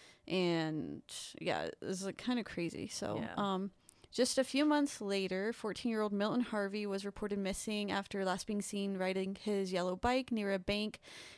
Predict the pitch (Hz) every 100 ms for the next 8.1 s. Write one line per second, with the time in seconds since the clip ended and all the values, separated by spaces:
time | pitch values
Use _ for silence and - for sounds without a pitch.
0 | - 233 226 214 202 202 214 208 202 196
1 | 196 - 202 - - 202 180 202 202 -
2 | 196 190 185 _ _ _ - 233 226 -
3 | 233 202 196 190 - 208 196 196 185 196
4 | 226 - - - - 226 220 233 214 -
5 | 233 233 220 214 - - 226 220 220 202
6 | 202 196 196 202 202 180 _ _ _ 185
7 | 180 220 208 185 180 190 - 190 190 240
8 | 269